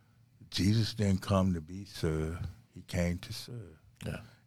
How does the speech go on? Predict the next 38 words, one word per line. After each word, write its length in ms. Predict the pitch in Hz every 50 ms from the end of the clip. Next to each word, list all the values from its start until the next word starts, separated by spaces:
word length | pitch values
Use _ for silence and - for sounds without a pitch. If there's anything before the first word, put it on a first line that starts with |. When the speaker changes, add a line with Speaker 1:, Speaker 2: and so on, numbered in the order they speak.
| -
Speaker 1:
And 100 | - 87
he 100 | 87 87
showed 400 | 85 - - - 98 92 92 92
us 160 | 101 104 98 - -
that 260 | 90 87 87 - -
by 160 | - 87 85 82
washing 520 | 82 87 90 90 90 90 - 90 90 92
of 160 | 90 85 85
his 120 | 87 87 -
disciples' 680 | _ - 87 - - - 82 87 90 - - 98 - - _
feet. 220 | - 127 131 110 - _ _ _ _ _ _ _ - - _ _ - - - - _ _
So 220 | _ - - 107 107
that 200 | 110 117 117 127
lets 320 | 127 120 117 113 - -
me 100 | 127 123
know 240 | 117 113 113 110 - - - _ _ _ _ _ _ _ _ _ _
if 60 | 120 110
Speaker 2:
Well, 80 | -
Speaker 1:
he 80 | 180 185
Speaker 2:
we 60 | 180 -
Speaker 1:
can 80 | -
Speaker 2:
can 60 | 160
Speaker 1:
do 60 | 147 160
it, 20 |
Speaker 2:
certainly 180 | 160 160 156 147
do 40 | 143
Speaker 1:
why 280 | 156 160 165 180 180
Speaker 2:
it. 60 | 180 175
Speaker 1:
I 20 |
Speaker 2:
Yeah, 60 | 185 190 - -
Speaker 1:
can't 120 | 131 120
do 240 | 113 110 98 87 73 -
it? 40 |
Speaker 2:
exactly. 520 | 90 82 92 95 90 87 80 - - 85 78 - _ _
Speaker 1:
So 380 | - - 127 117 113 110 - -
I 140 | 101 104 107
started 500 | 110 - - 120 117 113 - 107 113 -
putting 320 | - - 107 101 98 104